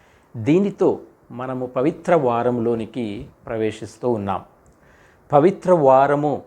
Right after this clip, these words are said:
మనకి ఎంతో ప్రాముఖ్యమైనది. ఎందుకంటే క్రీస్తు ప్రభువు భూలోక జీవితములోని చివరి ఘట్టాలను,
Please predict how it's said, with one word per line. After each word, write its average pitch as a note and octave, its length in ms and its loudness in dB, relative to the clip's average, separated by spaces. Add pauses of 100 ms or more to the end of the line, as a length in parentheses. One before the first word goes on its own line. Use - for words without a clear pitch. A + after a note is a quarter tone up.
(200)
మనకి A2 340 -8
ఎంతో C3+ 500 0
ప్రాముఖ్యమైనది. A#2 1080 -8 (500)
ఎందుకంటే G#2+ 720 -6 (480)
క్రీస్తు F3+ 360 -2
ప్రభువు D3 480 -2
భూలోక C#3 560 0
జీవితములోని B2+ 1000 -4
చివరి E3 520 0
ఘట్టాలను, A#2+ 720 -6